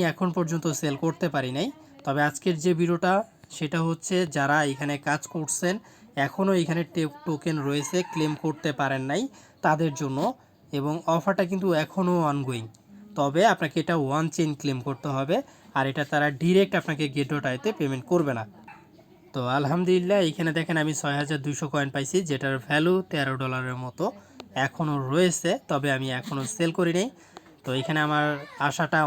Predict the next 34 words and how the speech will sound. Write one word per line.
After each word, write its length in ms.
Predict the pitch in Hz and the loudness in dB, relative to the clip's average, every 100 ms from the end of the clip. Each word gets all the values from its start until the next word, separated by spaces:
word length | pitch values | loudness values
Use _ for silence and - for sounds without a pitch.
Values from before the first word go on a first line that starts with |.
| 139 | 2
অনেক 140 | 147 127 151 | -2 0 0
বড়, 180 | 165 143 - - - | 2 0 -4 -14 -8
তো 60 | 131 123 135 | -6 -4 -4
যদি 200 | 139 147 120 139 | 0 2 2 2
আপ 80 | - 170 | 2 2
হয় 140 | 190 160 | 2 2
তাহলে 220 | 139 143 | 0 0
আমি 100 | 135 131 | -2 -4
সেল 180 | - 139 135 | -4 -4 -2
করব। 180 | 131 127 185 - - - _ _ _ _ 233 214 247 - - - _ _ _ 143 | -4 -2 -2 -4 -18 -20 _ _ _ _ -20 -20 -20 -20 -20 -20 _ _ _ -6
এখনও 260 | 143 180 185 165 | -2 0 2 2
নতুন 220 | 160 180 170 | 0 0 2
যারা 160 | 175 165 135 | 2 2 0
জয়েন 220 | 143 143 139 | 0 0 0
করবেন, 300 | 139 131 185 233 | -2 0 0 0
এখান 180 | 151 156 147 | -2 -2 0
থেকে 220 | 143 151 147 156 135 | 0 2 2 2 -2
এক 60 | 135 156 | 0 0
হাজার 200 | 139 131 | -2 -2
টোকেন 240 | 131 135 127 127 | -4 -4 -4 -4
পাবেন, 220 | 127 226 180 | -2 -2 -2
যেটার 240 | 139 135 131 | -2 -2 -2
ভ্যালু 180 | 127 123 | -4 -4
দুই 120 | 135 127 | -4 -2
ডলার 200 | 127 123 - | -2 -4 -4
তেরো 200 | 139 127 123 | -4 -4 -6
সেন্টের 300 | 123 113 120 120 | -8 -8 -6 -8
মতো 180 | - 120 123 | -8 -6 -4
রয়েছে। 360 | 139 117 - 113 - - - - | -4 -4 -10 -14 -14 -16 -14 -6
তো 60 | 139 143 | -4 -2
নতুনদের 380 | 143 185 175 151 | 0 2 2 2
জন্য 140 | 175 175 139 | 2 4 4
এখনও 240 | - 160 147 | 2 2 2
অপরচুনিটি 540 | 139 151 - 147 139 | 0 -2 -2 -2 0